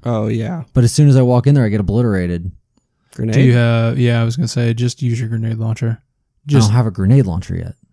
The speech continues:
Speaker 3: Really? Hmm.
Speaker 1: No, you don't get that till pretty late, I
Speaker 3: Really?
Speaker 1: think.
Speaker 2: Yeah, I have a,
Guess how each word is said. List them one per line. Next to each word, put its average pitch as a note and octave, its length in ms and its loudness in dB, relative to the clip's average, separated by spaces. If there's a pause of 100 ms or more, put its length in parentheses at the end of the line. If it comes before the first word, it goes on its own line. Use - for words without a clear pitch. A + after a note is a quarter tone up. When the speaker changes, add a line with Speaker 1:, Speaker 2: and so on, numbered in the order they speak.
Speaker 3:
Really? B2 360 -2 (540)
Hmm. A#2 300 -10
Speaker 1:
No, B2 160 0
you A#2+ 140 0
don't A#2+ 80 -2
get G#2+ 140 -8
that E2 140 -14
till F#2+ 220 -14 (1500)
pretty A2 180 -10
late, G#2 300 -8 (120)
I A#2+ 60 -8
Speaker 3:
Really? B2+ 220 -2 (100)
Speaker 1:
think. E3 160 -14 (240)
Speaker 2:
Yeah, G#2 400 2
I G#2 100 2
have B2 180 6
a, G#2 180 4